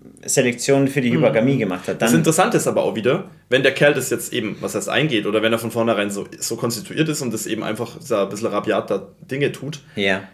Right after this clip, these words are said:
Speaker 2: dann ist natürlich das Interessante,
Speaker 1: Es
Speaker 2: dass
Speaker 1: ist ein
Speaker 2: sie zwar
Speaker 1: Würfel mit,
Speaker 2: Es
Speaker 1: mit
Speaker 2: ist
Speaker 1: dem
Speaker 2: wieder der
Speaker 1: Knast.
Speaker 2: Schrödinger, genau.
Speaker 1: Ja.
Speaker 2: Es ist immer mit einem Bein im Knast.
Speaker 1: Ja.
Speaker 2: Weil du kannst nämlich immer sagen, sie kann sogar sagen, "Ja, das ist ja Konsent gewesen, weil ich will's ja und das hab ich mir ja so gesagt."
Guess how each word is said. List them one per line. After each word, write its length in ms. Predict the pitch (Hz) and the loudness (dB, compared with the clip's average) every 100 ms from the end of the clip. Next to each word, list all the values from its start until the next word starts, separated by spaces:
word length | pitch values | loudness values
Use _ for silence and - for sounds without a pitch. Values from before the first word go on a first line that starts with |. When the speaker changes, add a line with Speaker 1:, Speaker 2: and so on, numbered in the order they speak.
| _ - | _ 0
Speaker 2:
dann 200 | 123 127 | 2 2
ist 200 | 170 - | -2 0
natürlich 440 | 143 143 156 165 | 0 2 2 0
das 160 | 131 120 | -4 -8
Interessante, 520 | 123 110 - 123 165 | -6 -6 -2 0 2
Speaker 1:
Es 100 | - | 4
Speaker 2:
dass 140 | 220 | 4
Speaker 1:
ist 60 | 147 | 6
ein 40 | 151 | 6
Speaker 2:
sie 80 | 147 | 8
zwar 160 | 185 - | 8 8
Speaker 1:
Würfel 240 | 208 196 | 6 6
mit, 240 | 165 165 - | 4 0 0
Speaker 2:
Es 60 | |
Speaker 1:
mit 320 | - - - 190 | -6 -6 2 4
Speaker 2:
ist 60 | - | 6
Speaker 1:
dem 80 | 233 | 6
Speaker 2:
wieder 100 | 240 | 6
der 80 | 208 | 6
Speaker 1:
Knast. 140 | 196 | 6
Speaker 2:
Schrödinger, 320 | 262 160 127 | 6 6 6
genau. 300 | 123 202 151 - | 6 6 4 4
Speaker 1:
Ja. 180 | 156 180 | 2 4
Speaker 2:
Es 120 | 175 | 2
ist 140 | 233 | 2
immer 180 | 214 254 | 2 2
mit 160 | 240 - | 2 4
einem 180 | 175 208 | 2 2
Bein 140 | 196 | 0
im 100 | 208 | -2
Knast. 420 | 208 208 - - - | -4 -6 -6 -6 2
Speaker 1:
Ja. 280 | 143 147 - | 4 4 4
Speaker 2:
Weil 140 | 135 | 4
du 100 | 160 | 6
kannst 320 | 160 160 202 | 4 2 2
nämlich 380 | 196 190 196 - | 0 2 0 0
immer 240 | - 226 233 | 2 4 4
sagen, 540 | - 143 180 - 160 | 4 4 4 -2 -6
sie 140 | 151 147 | -6 -2
kann 200 | 170 190 | 0 2
sogar 200 | 160 139 | 2 2
sagen, 300 | 143 151 156 | 2 4 4
"Ja, 80 | 135 | 2
das 100 | 135 | 2
ist 120 | 143 | 0
ja 100 | 131 | 0
Konsent 400 | 131 170 196 147 | 2 0 0 -2
gewesen, 280 | 131 123 120 | -4 -6 0
weil 160 | 110 113 | 0 0
ich 80 | 104 | -2
will's 260 | 196 202 | -2 -2
ja 140 | 113 92 | 0 0
und 140 | 104 | -2
das 100 | 110 | 0
hab 100 | 135 | 0
ich 40 | 127 | 0
mir 60 | |
ja 100 | 120 | -2
so 120 | 107 110 | -2 -2
gesagt." 340 | - 160 - | -2 -2 -4